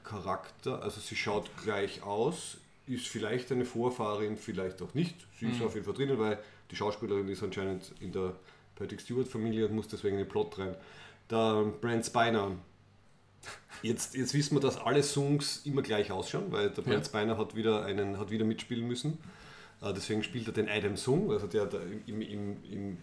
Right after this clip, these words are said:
Speaker 1: Jahr zwanzig vierundzwanzig eben lebt, der kein, ähm, äh, äh, Engineer ist, sondern halt ein, ein, ein, ähm,
Speaker 2: Genetiker.
Speaker 1: ein Genetiker, genau. Und den, <laughs> die, die Tochter unter Anführungszeichen, die er, die er sich genetisch macht, schaut natürlich genau gleich aus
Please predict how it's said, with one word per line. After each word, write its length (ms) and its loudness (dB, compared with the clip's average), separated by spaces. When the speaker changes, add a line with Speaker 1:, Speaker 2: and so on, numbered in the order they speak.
Speaker 1:
Jahr 240 -2
zwanzig 320 -4
vierundzwanzig 720 0
eben 220 2
lebt, 320 0
der 100 0
kein, 540 2
ähm, 680 -2
äh, 60 -8
äh, 640 -6
Engineer 460 4
ist, 160 -2
sondern 260 0
halt 240 -4
ein, 320 -2
ein, 320 -6
ein, 320 -6
ähm, 400 -10
Speaker 2:
Genetiker. 520 -6
Speaker 1:
ein 40 -4
Genetiker, 640 0
genau. 280 -4
Und 420 0
den, 80 -4
<laughs> 1160 -12
die, 320 4
die 220 0
Tochter 320 2
unter 160 4
Anführungszeichen, 760 2
die 200 2
er, 180 10
die 180 2
er 60 2
sich 300 -6
genetisch 420 0
macht, 320 0
schaut 220 -2
natürlich 260 -6
genau 220 -2
gleich 320 -2
aus 400 -2